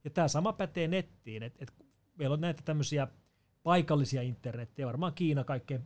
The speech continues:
tunnetuin esimerkki, että siellä pystytään niinku kytkemään periaatteessa koko Kiinan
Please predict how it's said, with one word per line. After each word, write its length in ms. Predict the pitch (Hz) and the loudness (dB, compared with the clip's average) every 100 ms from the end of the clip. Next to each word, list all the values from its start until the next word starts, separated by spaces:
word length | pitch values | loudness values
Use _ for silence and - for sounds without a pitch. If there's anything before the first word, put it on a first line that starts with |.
| - | -6
tunnetuin 400 | 151 135 120 123 | -4 -2 -2 -4
esimerkki, 480 | 117 113 113 110 120 | -6 -6 -8 -10 -12
että 120 | 107 | -6
siellä 160 | 123 113 | -6 -6
pystytään 500 | 127 - 123 127 117 | -6 -8 -6 -4 -4
niinku 260 | 117 117 - | -6 -10 -8
kytkemään 460 | 143 - 120 123 - | -8 -6 -6 -4 -4
periaatteessa 580 | 135 127 110 - 113 | -4 -4 -6 -10 -12
koko 200 | - 123 | -8 -8
Kiinan 440 | 120 131 127 104 | -8 -6 -6 -8